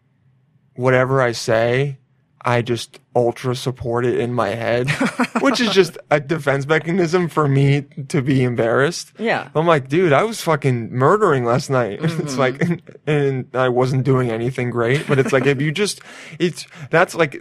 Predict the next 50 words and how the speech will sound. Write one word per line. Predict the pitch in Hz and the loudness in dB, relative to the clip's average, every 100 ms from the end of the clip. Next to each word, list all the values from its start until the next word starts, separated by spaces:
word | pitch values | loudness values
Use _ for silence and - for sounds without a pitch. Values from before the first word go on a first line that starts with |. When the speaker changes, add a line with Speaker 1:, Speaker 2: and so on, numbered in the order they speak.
| 110 - - | -18 -20 -2
Speaker 1:
that's | 160 214 214 | 0 0 0
what | 202 | 0
I | 175 | 0
do | 151 143 | 0 0
most | 131 131 | 2 0
of | 127 | -2
the | 117 | -4
time. | 113 113 92 - | -2 -2 -2 -8
There | 123 165 170 | -2 2 4
are | 208 | 4
Speaker 2:
Mm-hmm. | - | 2
Speaker 1:
times | 160 165 156 131 - _ _ _ _ | 2 2 2 -4 -14 _ _ _ _
I | 135 | -2
feel | 151 196 214 | -2 0 0
like | 214 | 2
that | 202 165 | 2 4
when | 143 | 2
there's | 127 123 | 0 0
someone | 135 131 123 | 0 2 2
who | 123 117 | 0 0
is, | 113 113 | -2 -2
um, | 110 107 110 147 _ _ _ _ _ _ _ _ - - - - _ | -2 -2 -8 -14 _ _ _ _ _ _ _ _ -20 -20 -20 -20 _
in | 131 123 | 0 2
a | |
higher | 117 117 120 | 2 2 2
position | 117 120 117 - 123 | 0 -2 -2 -2 -4
of, | 120 - | -6 -8
like, | 123 120 120 - | -4 -2 -4 -4
higher | 131 120 | -2 0
position | 117 117 131 | -2 -2 -2
above | 127 131 135 | 0 0 0
me, | 143 147 | -2 -4
Speaker 2:
Mm-hmm. | 147 143 135 | -8 -12 -8
Speaker 1:
like, | 127 - | -8 -6
sta-, | - | -6
like, | - 123 | -6 -4
a | 123 | -2
higher | 120 | -2
status, | 120 - 117 120 120 - - - _ _ _ _ | -2 -4 -2 0 -2 -4 -12 -16 _ _ _ _
I'll | - 135 | -2 -2
go, | 135 | 0
"What | 120 127 - | -2 -4 -8
the | |
fuck | 156 208 208 | -12 -12 -12
was | 196 | -10
I | 139 | -10
talking | 127 143 170 147 | -10 -12 -14 -10
about?" | 117 110 110 - _ _ - | -10 -8 -10 -14 _ _ -16
Speaker 2:
Mm-hmm. | 151 147 | -14 0
Speaker 1:
Or | 143 143 139 131 123 | 4 4 4 2 0